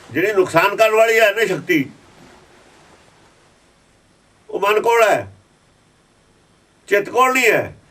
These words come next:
ਸ਼ੁੱਧ ਮਨ ਕੋਲ ਨਹੀਂ ਹੈ। ਸ਼ੁੱਧ ਮਨ ਕਿਸੇ ਦਾ ਨੁਕਸਾਨ ਨਹੀਂ ਕਰਦਾ ਹੁੰਦਾ, ਨਾ ਆਪਣਾ ਕਰੇ ਨਾ ਕਿਸੇ ਦਾ ਕਰੇ। ਪੈਰ ਕੁਹਾੜਾ ਕੌਣ ਮਾਰਦਾ ਹੈ? ਗਾਫਲ ਆਪਣੇ ਹੱਥ।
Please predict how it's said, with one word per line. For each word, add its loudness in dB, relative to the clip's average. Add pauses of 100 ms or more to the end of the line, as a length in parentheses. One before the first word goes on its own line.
(140)
ਸ਼ੁੱਧ 0
ਮਨ 0
ਕੋਲ 0
ਨਹੀਂ 2
ਹੈ। -2 (200)
ਸ਼ੁੱਧ 2
ਮਨ 0 (240)
ਕਿਸੇ 0
ਦਾ 0
ਨੁਕਸਾਨ 0
ਨਹੀਂ -4
ਕਰਦਾ -2
ਹੁੰਦਾ, -10 (220)
ਨਾ -6
ਆਪਣਾ -2
ਕਰੇ 2
ਨਾ -2
ਕਿਸੇ -4
ਦਾ -2
ਕਰੇ। -10 (500)
ਪੈਰ 0
ਕੁਹਾੜਾ 2
ਕੌਣ 0
ਮਾਰਦਾ 2
ਹੈ? -8 (500)
ਗਾਫਲ 2
ਆਪਣੇ 0
ਹੱਥ। -2